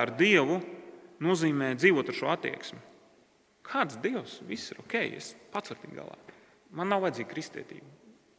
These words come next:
Gan jau zinātne kādreiz pierādīs to, ka Dievs ir izdomāts un tā tālāk.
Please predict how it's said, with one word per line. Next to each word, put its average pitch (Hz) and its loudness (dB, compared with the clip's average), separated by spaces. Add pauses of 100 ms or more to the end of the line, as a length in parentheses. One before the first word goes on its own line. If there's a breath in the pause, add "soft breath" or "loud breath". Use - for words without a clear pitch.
(600)
Gan 190 4
jau 131 2
zinātne 117 -4
kādreiz 113 0
pierādīs 107 -2
to, 123 -4
ka 117 -4 (340)
Dievs 123 -4
ir 131 -4
izdomāts 113 -4
un 113 -10
tā 104 -6
tālāk. 120 0